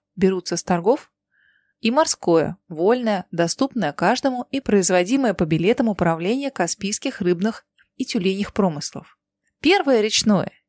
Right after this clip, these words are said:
имеет предметом лова чешуйчатую, частиковую, от частых орудий лова рыбу, какова сазан, судак, лещ, тарань, вобла, сельдь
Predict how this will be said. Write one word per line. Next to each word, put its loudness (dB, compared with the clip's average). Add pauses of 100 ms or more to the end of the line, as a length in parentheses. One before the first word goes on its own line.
(120)
имеет 0
предметом 0
лова 4
чешуйчатую, -4
частиковую, 0 (320)
от 0
частых 0
орудий 4
лова 2
рыбу, 4 (360)
какова 2
сазан, 2 (380)
судак, -2 (280)
лещ, 0 (280)
тарань, 0 (440)
вобла, 0 (240)
сельдь -4